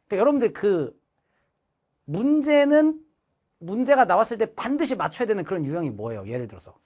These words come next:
뭐 순서 배열, 에이비씨 순서 배열로 나왔어. 무조건 맞춰야죠. 문장 삽입, 이 문장이 지문 속 일, 이, 삼, 사, 오 번 구멍 중에 어디에 들어가야 되느냐.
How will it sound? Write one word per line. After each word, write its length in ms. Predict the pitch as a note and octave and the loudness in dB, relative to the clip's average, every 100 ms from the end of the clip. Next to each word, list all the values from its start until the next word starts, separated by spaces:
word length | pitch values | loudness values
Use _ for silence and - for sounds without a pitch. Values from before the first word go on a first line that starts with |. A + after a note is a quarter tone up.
| - | -18
뭐 100 | - | -10
순서 360 | C4+ C#4+ C4 | -4 -2 0
배열, 440 | E3+ D3 E3+ C3+ - _ _ - | 0 2 4 2 -4 _ _ -4
에이비씨 400 | F#3 A#3 C4+ A3 | -2 2 0 0
순서 300 | C4 D4 C#4+ | -2 2 4
배열로 240 | A#3+ G#3 | 4 2
나왔어. 460 | D3+ A2 A2+ - F#2 _ _ | 0 -6 -10 -16 -20 _ _
무조건 320 | - D3 G3+ E3+ | -16 -12 -10 -12
맞춰야죠. 540 | - - G#2 _ _ _ _ _ _ _ - | -14 -20 -20 _ _ _ _ _ _ _ -10
문장 420 | F3 C4 C4+ C4 | -2 4 4 2
삽입, 360 | - C#4 G#3 - _ _ _ | 0 -2 -4 -6 _ _ _
이 260 | G#3 B3+ C4+ | -2 2 2
문장이 680 | E3 G3+ A3 G#3+ B3+ D4 - _ _ _ _ _ | 0 -2 -2 0 2 0 -4 _ _ _ _ _
지문 340 | - G#3+ A#3+ C4+ | -6 0 2 2
속 180 | B3+ A#3+ | 0 -2
일, 140 | C#4+ | -2
이, 60 | D4 | 0
삼, 180 | C4+ | 2
사, 100 | B3+ | 4
오 140 | G3+ G3+ | 4 6
번 180 | A3+ G3 | 4 2
구멍 300 | F3+ G#3 G#3+ | -4 -2 -2
중에 220 | G3+ G#3+ | -4 -4
어디에 480 | C3+ E3 A3+ C4+ A#3 | 0 0 2 2 2
들어가야 400 | - G#3+ G#3 F#3+ | 2 2 4 2
되느냐. 680 | D#3+ F#3 E3 E3+ D#3+ A2 | 0 -4 0 0 0 -4